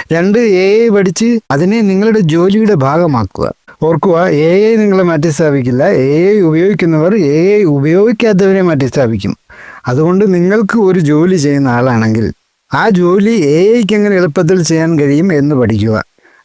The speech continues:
അതായത് നിങ്ങൾ ചെയ്യുന്ന ജോലിയെ എ ഐ ഉപയോഗിച്ച് കൂടുതൽ കാര്യക്ഷമമാക്കുക. ഈ ലോകത്ത് ഏറ്റവും വലിയ അവസരമുള്ളത് ഡിജിറ്റൽ ഉൽപ്പന്നങ്ങൾ ഉണ്ടാക്കുന്നതിലാണ്.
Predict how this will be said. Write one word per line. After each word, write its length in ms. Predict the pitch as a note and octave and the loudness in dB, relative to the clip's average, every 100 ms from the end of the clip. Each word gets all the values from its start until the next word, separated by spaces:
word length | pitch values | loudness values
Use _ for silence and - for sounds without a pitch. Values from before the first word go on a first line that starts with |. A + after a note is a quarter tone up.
| B2 | -4
അതായത് 420 | B2+ E3+ F#3 F#3 | 0 2 2 0
നിങ്ങൾ 260 | D#3+ F3+ | 0 0
ചെയ്യുന്ന 340 | F#3+ E3+ D#3+ E3 | 0 0 0 0
ജോലിയെ 560 | B2 C3 C#3 B2 A#2+ | 0 0 0 0 0
എ 480 | F3+ F#3+ B2+ D#3 F#3+ | 0 0 0 2 2
ഐ 40 | G3+ | 2
ഉപയോഗിച്ച് 440 | D3 D#3+ D#3 G3 | 2 2 0 -2
കൂടുതൽ 540 | E3+ D#3+ E3+ F3+ G3 G3 | -2 0 2 2 0 0
കാര്യക്ഷമമാക്കുക. 1040 | F3 E3+ G#3+ - G3+ F#3 D3 A2+ G2 F#2 B2+ - _ _ | 0 0 -2 -2 0 0 0 -2 -2 -4 -6 -10 _ _
ഈ 60 | E3 | -2
ലോകത്ത് 420 | F#3 E3 F3+ E3 | 0 2 0 0
ഏറ്റവും 320 | D#3 C#3+ E3+ | -2 -2 0
വലിയ 200 | D#3+ D3+ | 0 0
അവസരമുള്ളത് 540 | C#3 B2 D3+ C#3+ C3 D3+ | 0 0 -2 0 0 0
ഡിജിറ്റൽ 540 | C3 A#2 C#3 F3 E3+ | 0 -4 -4 -2 0
ഉൽപ്പന്നങ്ങൾ 640 | D3 C#3 E3 D#3+ D#3 D#3 | 0 -2 -2 -2 0 0
ഉണ്ടാക്കുന്നതിലാണ്. 840 | C#3+ C3+ C3 - B2+ A2+ G#2 F#2 | 0 0 -2 -2 -2 0 0 -2